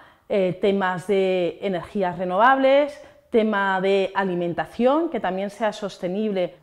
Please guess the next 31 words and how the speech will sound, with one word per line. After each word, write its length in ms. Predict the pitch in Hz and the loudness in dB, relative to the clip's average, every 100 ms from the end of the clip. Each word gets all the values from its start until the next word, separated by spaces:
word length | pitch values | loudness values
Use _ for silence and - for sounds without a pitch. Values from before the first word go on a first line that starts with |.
| - | -18
Sí, 340 | - 156 143 _ _ | -8 -8 -8 _ _
sí, 340 | - 143 135 _ - | -12 -12 -12 _ -14
se 160 | 202 | -6
puede 220 | 190 233 | 0 2
medir 380 | 262 240 294 - | 2 0 -2 -2
y 140 | 214 208 | -2 -2
es 160 | 208 | -2
más, 300 | 202 196 185 - - _ | -4 -4 -6 -18 -20 _
lo 160 | 202 196 | 0 0
hacemos. 640 | - 220 202 175 160 - - _ _ | 0 -4 -4 -4 -8 -14 -20 _ _
Ya 160 | 175 196 | 0 2
desde 180 | 202 220 | 2 0
hace 200 | 226 233 | 2 2
años 360 | 240 240 240 | 2 0 -2
en 80 | 233 | -4
B 60 | 226 | -2
N 100 | 220 | -2
P 80 | |
Paribas 480 | 220 226 226 220 220 | -2 0 4 6 4
Asset 160 | 226 226 | 0 -2
Management 380 | 226 233 254 247 | 0 -2 -2 -2
lo 100 | 226 | -2
que 60 | |
hacemos 280 | 180 196 202 | -4 -6 -6
son 140 | 233 | -4
informes 480 | 214 - 214 226 220 | -4 -2 -4 -4 -6
extrafinancieros 1120 | 226 - 214 - 202 196 - 247 240 359 - - - _ | -10 -8 -8 -6 -8 -8 0 2 2 0 -2 -20 -20 _
y 100 | 226 | -6
se 220 | 208 214 190 | -4 -2 4
da 180 | 214 | 4
información 840 | 240 247 247 226 220 - 262 294 | 4 0 -4 -4 -4 -2 0 0